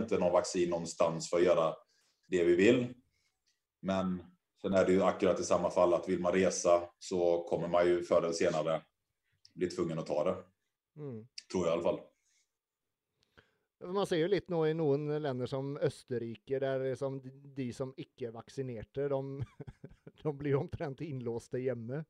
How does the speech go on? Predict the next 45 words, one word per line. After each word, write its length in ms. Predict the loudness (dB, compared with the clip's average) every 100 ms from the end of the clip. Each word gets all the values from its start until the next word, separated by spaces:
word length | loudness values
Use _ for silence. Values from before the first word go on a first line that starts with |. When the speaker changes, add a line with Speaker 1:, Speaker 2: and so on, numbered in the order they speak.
| _ _ _ _
Speaker 2:
Det 80 | -4
är 0 |
ju 0 |
Speaker 1:
Ja, 0 |
det 20 |
är 40 | 0
Speaker 2:
väldigt, 220 | 0 2
Speaker 1:
helt 140 | 0
sykt. 500 | 0 -10 -12 -16 -20 _ 0
Speaker 2:
Ja, 160 | 2
Speaker 1:
Det 80 | 4
är 180 | 2 4
Speaker 2:
ja. 100 | 4
Speaker 1:
helt 120 | 4
sykt. 260 | 0 -8 -12 -20 _
Speaker 2:
Jag 280 | 2 4 2
syns 160 | 0
det 100 | 0
är 40 | 0
helt 280 | 0 -4 -8
sykt. 600 | -10 -8 -10 -18 -20 -20 _ _
Speaker 1:
Ja, 280 | -2 -2 -6 -6
det 100 | -2
är 40 |
helt 180 | -2 -2
sykt, 280 | -4 -2 0
Speaker 2:
Rätt 100 | 0
och 60 |
Speaker 1:
eller? 80 | 0
Speaker 2:
slett. 280 | -4 -6 -8 _ _ _ _ _ _ _ _ _ -20 -20 _ -14
Jag 160 | -6
menar, 220 | -2 0
har, 180 | 2 2 0
har, 260 | -8 -8 -4
har 180 | -2 -2
du 60 |
inte 120 | -4 -4
lust 220 | -6 -6
att 80 | -10
ta 180 | -8
den 140 | -8 -8
jävla 220 | -8 -8
vaccinen 520 | -8 -10 -10 -10 -10
så... 320 | -8 -6 -6
så 260 | -6 -8 -8